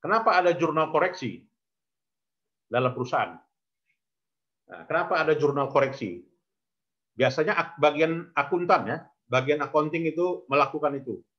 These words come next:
Apa yang disebut dengan correcting entries. Correcting entries ini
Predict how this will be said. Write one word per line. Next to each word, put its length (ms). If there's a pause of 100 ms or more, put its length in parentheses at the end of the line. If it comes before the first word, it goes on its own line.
(420)
Apa 180
yang 140
disebut 260
dengan 240 (680)
correcting 500
entries. 480 (3750)
Correcting 460
entries 320
ini 340